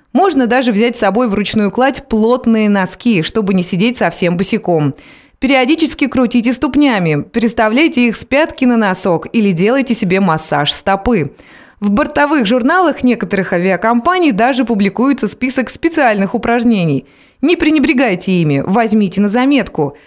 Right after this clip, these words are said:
Каждый час желательно вставать с кресла и разминаться.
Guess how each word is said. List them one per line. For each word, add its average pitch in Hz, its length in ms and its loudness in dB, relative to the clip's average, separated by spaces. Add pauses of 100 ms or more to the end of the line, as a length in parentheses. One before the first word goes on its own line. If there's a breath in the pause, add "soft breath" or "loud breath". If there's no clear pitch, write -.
(220 soft breath)
Каждый 196 340 0
час 285 260 0
желательно 226 540 2
вставать 220 480 0
с - 40 -12
кресла 277 420 0
и 254 80 2
разминаться. 202 800 0